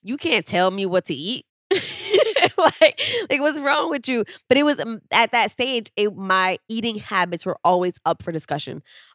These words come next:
"Alexis, you shouldn't, you shouldn't be eating that. Alexis, don't eat this. Alexis, don't eat that." Ale-,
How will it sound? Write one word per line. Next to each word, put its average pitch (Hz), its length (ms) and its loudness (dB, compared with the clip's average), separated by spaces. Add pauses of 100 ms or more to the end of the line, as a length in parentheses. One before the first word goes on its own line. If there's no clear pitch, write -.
"Alexis, 214 340 2
you 196 80 -6
shouldn't, 175 260 -8
you 175 120 -2
shouldn't 180 240 -2
be 151 120 -10
eating 143 160 -14
that. 127 140 -6
Alexis, 190 300 0
don't 165 180 -2
eat 165 120 -12
this. - 120 -16
Alexis, 180 300 -2
don't 160 160 -8
eat 156 120 -10
that." 135 200 -2
Ale-, 175 60 -8